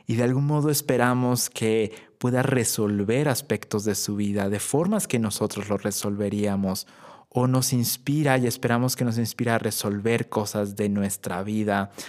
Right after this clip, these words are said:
así como ellos la resolvieron. Y muchas veces nos decepcionamos por el final y nos gustaría reescribir lo que sucede con este personaje porque no nos sentimos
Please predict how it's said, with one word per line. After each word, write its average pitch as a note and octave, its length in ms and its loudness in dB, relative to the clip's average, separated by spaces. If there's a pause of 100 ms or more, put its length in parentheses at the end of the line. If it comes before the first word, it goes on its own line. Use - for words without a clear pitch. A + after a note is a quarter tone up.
(140)
así A2+ 280 0
como G#2+ 260 -2
ellos G2+ 200 0
la F#2+ 120 -2
resolvieron. G2 680 -2 (500)
Y - 80 -2
muchas B2+ 300 2
veces C#3 260 0
nos B2 180 2
decepcionamos A2+ 680 0
por G#2+ 160 0
el G2+ 80 2
final A#2 420 0
y G#2+ 60 2
nos G2+ 200 0
gustaría A2 640 0
reescribir A#2+ 920 0
lo D#3 180 2
que A2 120 0
sucede G#2+ 480 0
con G#2 220 -2
este G#2 260 -4
personaje G#2 840 -2 (340)
porque C#3+ 300 2
no D#3 120 2
nos E3+ 120 0
sentimos B2 720 2